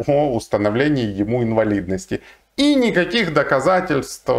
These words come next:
нет того, что у него вообще есть заболевание. Безусловно, в этих ситуациях будет поднят вопрос, а как же так человеку установили инвалидность?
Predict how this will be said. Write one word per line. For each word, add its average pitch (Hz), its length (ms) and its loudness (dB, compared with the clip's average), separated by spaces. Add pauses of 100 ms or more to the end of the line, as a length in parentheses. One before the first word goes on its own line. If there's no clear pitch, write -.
(160)
нет 175 360 -2
того, 117 260 -2
что - 240 -4
у 95 60 -4
него 113 240 -2
вообще 95 380 -2
есть 110 320 -2
заболевание. 92 800 -2 (340)
Безусловно, 127 680 0
в 104 60 0
этих 107 300 -4
ситуациях 202 760 0
будет 117 380 -6
поднят 104 480 -4
вопрос, 190 420 -2
а 92 80 -2
как 160 260 -2
же 95 140 -6
так 127 240 -6
человеку 101 560 -4
установили 101 680 -4
инвалидность? 185 680 -2